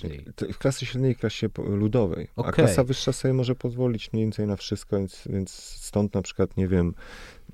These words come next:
Speaker 2: lewica w Polsce, która ma
Speaker 1: Mhm.
Speaker 2: najbardziej taki wrażliwy klasowo podział, to jest lewica, która ma najlepiej wykształcony, najbardziej zasobny elektorat, najbardziej taki luksusowy.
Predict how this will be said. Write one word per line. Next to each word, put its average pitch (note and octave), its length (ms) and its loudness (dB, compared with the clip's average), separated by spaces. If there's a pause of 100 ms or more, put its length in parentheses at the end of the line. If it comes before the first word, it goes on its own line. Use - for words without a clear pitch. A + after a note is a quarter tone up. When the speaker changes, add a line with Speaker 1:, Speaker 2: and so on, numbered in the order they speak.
(100)
Speaker 2:
lewica F#2+ 420 6
w - 100 -8
Polsce, F#2 360 0
która G2+ 180 -2
ma F#2 100 2
Speaker 1:
Mhm. - 160 6
Speaker 2:
najbardziej F2+ 320 2
taki F2+ 240 -4
wrażliwy E2+ 480 0
klasowo E2 760 -6
podział, F2 340 0
to - 120 -6
jest G2 140 -6
lewica, G2 420 -2 (260)
która F#2 400 -2
ma F#2+ 220 2
najlepiej F#2 460 0
wykształcony, F2+ 720 -2 (240)
najbardziej F2 540 0
zasobny F2+ 580 -2
elektorat, E2+ 520 -2
najbardziej F2 420 -2
taki - 140 -2
luksusowy. F2 840 -2